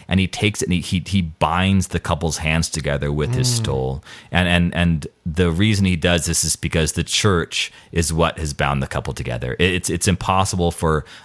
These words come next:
Speaker 1: us biological human beings to bind each other together. We need Christ through the church to do that. So the priest takes and he binds their hands, their right hands together with his epitrachilion.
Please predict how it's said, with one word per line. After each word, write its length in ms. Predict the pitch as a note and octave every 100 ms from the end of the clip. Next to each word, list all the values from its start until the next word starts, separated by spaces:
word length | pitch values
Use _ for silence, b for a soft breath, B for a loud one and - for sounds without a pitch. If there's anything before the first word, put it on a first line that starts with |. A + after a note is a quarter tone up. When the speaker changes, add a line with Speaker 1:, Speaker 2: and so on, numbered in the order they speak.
| -
Speaker 1:
us 220 | F2 F2 F2
biological 760 | D#2+ D#2 D#2+ E2 E2 D2+ D2+
human 260 | D2 D#2+ D2+
beings 360 | D#2+ D#2 D#2+ - B
to 100 | -
bind 360 | E2+ D#2+ D#2+ E2
each 140 | D#2+
other 140 | D#2+ D2+
together. 340 | D#2+ D2 C#2+
We 140 | D2 D#2
need 260 | E2 F2 -
Christ 560 | - D2 F2 - - -
through 160 | F2+
the 100 | D#2+
church 380 | - - D#2+ -
to 100 | D#2+
do 220 | C#2 C#2+
that. 240 | C2 C2+ -
So 160 | E2+ B B B
the 100 | -
priest 360 | F2+ - A2 -
takes 260 | G2+ G2 -
and 80 |
he 60 | E2+
binds 480 | D2+ D#2 F2+ F#2+ F2+
their 160 | F2
hands, 540 | D#2 F2 D#2+ D#2 D#2 -
their 140 | D#2+
right 200 | D#2 E2+
hands 240 | E2 F2 E2
together 400 | E2 D#2 D#2+ D2 B B
with 160 | F2+ E2
his 140 | E2
epitrachilion. 720 | D#2+ C#2+ D2+ - D#2+ D2+ D2